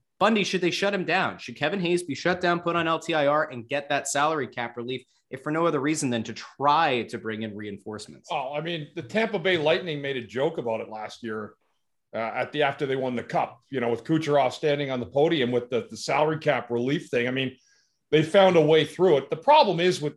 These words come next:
Speaker 2: with this team, guys, is this team's not good enough to make the playoffs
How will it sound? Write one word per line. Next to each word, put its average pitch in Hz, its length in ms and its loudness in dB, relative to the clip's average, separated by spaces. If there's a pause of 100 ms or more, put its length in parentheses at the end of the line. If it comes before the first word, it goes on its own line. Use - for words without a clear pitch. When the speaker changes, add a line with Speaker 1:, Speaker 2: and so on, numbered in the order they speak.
Speaker 2:
with 143 180 -6
this 170 260 -2
team, 180 220 0
guys, 180 360 0
is 196 120 -6
this 285 140 -2
team's 160 340 -2
not 135 240 -4
good 139 140 4
enough 135 320 -2
to 131 100 -4
make 123 200 -2
the - 80 -4
playoffs 131 560 -2